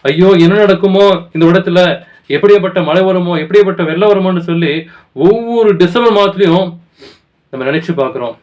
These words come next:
பயந்துட்டு இருக்கிறோம். ஆனா நினைச்சு பார்க்க ஒரு தேவன் இருக்கிறாரு. நீங்க,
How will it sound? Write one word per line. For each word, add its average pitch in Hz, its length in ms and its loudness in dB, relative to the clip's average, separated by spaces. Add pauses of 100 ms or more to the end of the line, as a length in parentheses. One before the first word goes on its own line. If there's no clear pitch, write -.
(300)
பயந்துட்டு 170 280 0
இருக்கிறோம். 123 400 -8 (400)
ஆனா 123 160 -6
நினைச்சு 170 380 -2
பார்க்க 143 460 -6 (240)
ஒரு 120 180 -8
தேவன் 156 280 2
இருக்கிறாரு. 120 500 -8 (440)
நீங்க, 117 500 -8